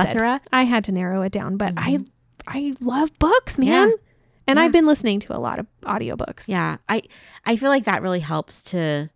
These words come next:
Speaker 2: the years that I've been into audiobooks, my reading, like, kill is, or my kill count, that is not what I wanna say, but my reading count has been so much higher.
Speaker 1: Oh, that's why mine, that's why, how,
Speaker 2: Yeah.
Speaker 1: that's how I listen to, or I'm sorry,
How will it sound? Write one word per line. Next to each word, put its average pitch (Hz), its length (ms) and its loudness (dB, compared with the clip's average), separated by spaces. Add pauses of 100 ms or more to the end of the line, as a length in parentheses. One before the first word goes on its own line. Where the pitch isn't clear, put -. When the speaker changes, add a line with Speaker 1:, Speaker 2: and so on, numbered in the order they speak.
(440)
Speaker 2:
the 202 80 2
years 220 260 4
that 226 80 4
I've 196 160 2
been 170 140 2
into 170 220 -2
audiobooks, 165 1000 -2 (580)
my 185 180 2
reading, 165 680 0 (240)
like, 147 320 -4 (280)
kill 156 440 -2 (560)
is, 151 340 -4
or 139 80 -6 (120)
my - 160 -18
kill 147 200 -6
count, 196 280 -4
that 147 140 -4
is 143 160 -8
not 131 300 -6
what 64 100 -6
I 64 60 -6
wanna - 180 -10
say, - 240 -10 (320)
but 202 100 -2
my 208 120 2
reading 202 260 0
count 180 220 -2
has 160 100 -2
been 151 160 -4
so 156 140 -6
much - 160 -8
higher. 143 400 -4 (120)
Speaker 1:
Oh, 269 140 6
that's 254 240 2
why 220 300 4
mine, 226 400 2
that's 233 260 2
why, 240 160 2
how, - 160 -2
Speaker 2:
Yeah. 269 60 2
Speaker 1:
that's 277 180 4
how 262 160 2
I 254 140 4
listen 226 300 2
to, 226 120 -2 (160)
or 226 140 4
I'm 202 120 2
sorry, - 320 -8